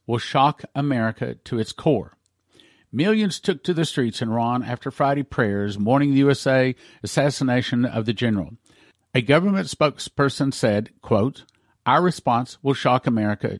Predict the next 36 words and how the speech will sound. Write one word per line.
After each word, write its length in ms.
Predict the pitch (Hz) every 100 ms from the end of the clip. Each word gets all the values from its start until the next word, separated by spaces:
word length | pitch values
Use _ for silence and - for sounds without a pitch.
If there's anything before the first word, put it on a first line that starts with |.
| -
to 120 | 117
the 80 | 98
core." 360 | - 92 71 - _ -
All 100 | 135
right, 140 | 139 156
let's 260 | 202 214
just 300 | - 123 - _ -
stop 380 | - - 80 -
for 140 | -
a 60 | 85
second. 400 | - 78 - - _ _ _ _ _ _ _ _ _ _ _ -
Is 300 | 175 180 151 -
Iran 640 | 156 160 202 220 214 196
crazy? 840 | - - - 131 135 127 135 131 131 _ _ _ _ -
Well, 560 | 170 151 143 139 139 131
they're 380 | 139 139 143 127
certainly 380 | - 156 127
not 200 | 127 120
Christian. 500 | - 113 - 101 104 - _ _ _ _ -
They're, 400 | 131 131 123 117 - 143
you 300 | 139 151 160
have 120 | 170
to 80 | 180
remember 320 | 175 185 135
that 300 | 117 131 123 _ _ -
when 200 | 131 127
Daniel 380 | 135 170 165
prayed, 460 | 147 - 147 151 156
remember 320 | 127 123 139
he 60 | 135
was 240 | 135 123
fasting 500 | - 123 139 131 151
for 120 | -
three 300 | 135 - 147
weeks 520 | 143 135 139 139 - 120
and 180 | 104